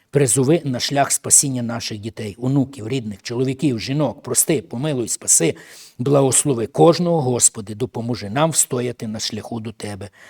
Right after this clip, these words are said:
Дай розуміння кожному, в який час ми живемо. Благослови Україну, благослови Росію, благослови Ізраїль, всіх правителів. Дай їм покаяння в ім'я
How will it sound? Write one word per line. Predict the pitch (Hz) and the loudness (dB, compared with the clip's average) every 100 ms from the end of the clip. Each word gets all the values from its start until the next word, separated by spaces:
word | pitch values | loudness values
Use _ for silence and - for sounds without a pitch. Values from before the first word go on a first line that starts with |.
| - 123 | -16 -2
Дай | 135 143 113 | 2 4 2
розуміння | 110 - 113 156 160 | -2 -4 -4 -4 -4
кожному, | - - 110 113 107 | -4 -6 -6 -8 -8
в | 104 | -10
який | 101 - | -12 -14
час | 101 - 131 127 - | -8 -4 0 0 0
ми | 107 107 | -4 -8
живемо. | 107 98 98 95 - _ - | -10 -10 -14 -14 -18 _ -2
Благослови | 143 139 110 - 117 104 | 2 4 4 0 -2 -6
Україну, | 98 - 104 113 147 175 170 - _ | -6 -8 -4 0 0 0 -4 -14 _
благослови | 117 123 - 120 107 | -6 -4 -4 -6 -6
Росію, | 101 - - 127 151 170 170 - - | -4 -2 -2 0 0 0 -4 -18 -10
благослови | 117 - 120 110 | -6 -6 -6 -8
Ізраїль, | - 98 101 104 120 165 165 - - | -8 -8 -6 -4 -2 -2 -4 -10 2
всіх | - 151 156 | 4 4 0
правителів. | - 131 113 110 - 98 98 | -4 -4 -4 -6 -8 -12 -4
Дай | 123 131 | 0 0
їм | 110 98 | -2 -8
покаяння | 92 - 104 147 160 151 | -12 -12 -6 -4 -4 -6
в | - | -6
ім'я | 123 127 | -6 -4